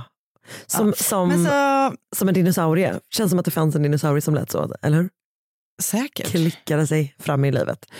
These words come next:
Speaker 1: Okej,
Speaker 2: Säkert.
Speaker 1: men, ja, men det, och det känns ju som att det kommer bli en sån, liksom, populärkulturell masspsykos igen, som det ju var
Speaker 2: Igen, ja.
Speaker 1: med förra
Speaker 2: Mm.
Speaker 1: säsongen,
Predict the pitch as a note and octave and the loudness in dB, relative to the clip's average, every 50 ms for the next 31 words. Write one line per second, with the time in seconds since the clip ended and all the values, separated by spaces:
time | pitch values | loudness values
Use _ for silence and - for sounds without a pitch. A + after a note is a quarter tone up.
0 | - - - - - - - - - - G#3 G3 B3 A#3+ - C4 C#4 C#4 C#4 B3 | -14 -12 -10 -10 -12 -8 -6 -4 -2 0 0 0 0 0 0 2 2 2 2 0
1 | - - G#3 G3+ G3 F3 - C4 B3+ A#3+ - - G#3+ G3+ - A3+ A#3 B3 B3 A#3 | 0 0 -2 -2 0 0 2 2 2 2 2 0 0 0 0 2 2 2 2 2
2 | A3 G#3 G#3+ G#3 - G3 D#3+ - - D3+ E3 - E3 - E3+ E3 E3 D#3 F3 F#3 | 2 0 0 0 0 -2 -2 -2 -2 -2 -2 -2 -2 0 0 0 2 2 2 2
3 | F3 F3 E3+ D#3+ D3+ - C#3 C3 C3 C#3+ D3 - D3+ B2+ C3 - D#3 D3+ C#3+ C#3 | 2 2 2 0 0 -2 -2 -2 -2 -2 -2 -2 -4 -4 -2 -2 -2 0 0 -2
4 | C3+ - D3 B2+ - - C#3 C3+ C3 C3 C3+ C#3+ C#3 - - - - D#3 D3 C3+ | -2 -2 -4 -2 -2 0 0 2 2 2 0 0 -2 -2 -6 -4 -2 -2 -2 -2
5 | - - - - - D3+ C#3+ C#3 C#3 D3+ D#3 D#3+ D#3 C#3+ C3 B2+ - - C3+ B2+ | -2 -6 -8 -4 -2 0 2 2 2 2 2 2 2 2 2 2 0 -2 -2 0
6 | A#2+ A#2+ A#2 - - G3 F#3 E3 F3+ E3+ D3 C3+ B2 B2 B2+ - E3+ E3 - D#3 | 0 0 0 0 0 0 2 0 0 0 0 -2 -4 -4 -2 -2 -2 0 0 0
7 | - F#3 F3+ F3 - - - - - | 2 2 2 0 0 -2 -4 -6 -8